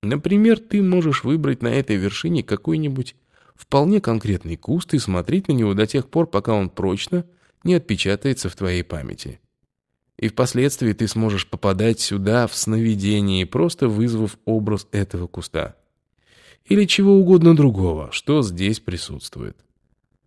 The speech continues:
Задача путешествий в сновидениях значительно упрощается, если вызываешь образ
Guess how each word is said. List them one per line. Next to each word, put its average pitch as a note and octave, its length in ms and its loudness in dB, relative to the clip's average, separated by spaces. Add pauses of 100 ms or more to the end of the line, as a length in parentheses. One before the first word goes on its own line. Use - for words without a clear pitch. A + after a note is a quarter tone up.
(240)
Задача A2 500 0
путешествий A2 720 -4
в F2+ 60 -6
сновидениях G#2 800 0
значительно D3 580 -2
упрощается, C#3 680 -2
если F2+ 300 -4
вызываешь F2 560 -2
образ F#2 480 -4